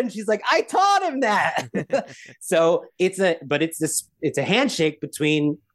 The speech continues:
Speaker 1: Gertie and, and E T. And then in the end, um, uh, E T says it to, to Gertie,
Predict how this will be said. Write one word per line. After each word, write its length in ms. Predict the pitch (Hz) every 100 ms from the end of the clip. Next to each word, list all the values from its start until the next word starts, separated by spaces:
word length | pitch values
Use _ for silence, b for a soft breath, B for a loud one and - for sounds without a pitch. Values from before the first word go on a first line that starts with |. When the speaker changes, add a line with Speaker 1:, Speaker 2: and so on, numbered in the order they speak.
| 127
Speaker 1:
Gertie 460 | 139 131 139 165
and, 160 | 165 196 -
and 140 | 175
E 160 | 180 196
T. 380 | - 262 196 - 123
And 120 | 135
then 200 | 139 151
in 80 | 160
the 140 | 175
end, 420 | 220 180 156 160 - _ _ _ -
um, 440 | 139 123 120 117 _ _ _ _ _ 135
uh, 160 | 135 -
E 200 | 143 156
T 240 | - 160
says 340 | 160 151 139 127
it 200 | 139 -
to, 220 | 143 127
to 100 | 131
Gertie, 680 | 123 156 196 180 120 123 123